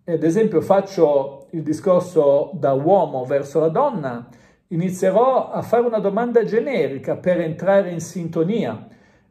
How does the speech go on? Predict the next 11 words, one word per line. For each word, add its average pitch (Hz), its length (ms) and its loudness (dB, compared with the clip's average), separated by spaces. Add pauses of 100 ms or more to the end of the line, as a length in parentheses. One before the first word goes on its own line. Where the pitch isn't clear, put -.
È 180 80 -4
importante 208 840 2
anche 214 300 0
utilizzare 170 760 0
gli 156 80 0
ancoraggi 151 540 0
emozionali. 135 760 -6
Non 196 200 -2
so 285 180 -2
se 185 260 -6
notate, 160 1120 -4